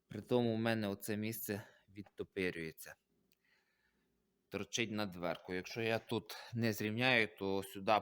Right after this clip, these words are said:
по всій площі в районі двох міліметрів, е, крило торчить над дверкою. І я з цим не можу зробити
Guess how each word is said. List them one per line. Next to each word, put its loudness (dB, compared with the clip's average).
по 0
всій -2
площі 0
в -8
районі 4
двох -2
міліметрів, -4
е, -8
крило -4
торчить -10
над -10
дверкою. -10
І 0
я 6
з -8
цим 4
не 4
можу 0
зробити -2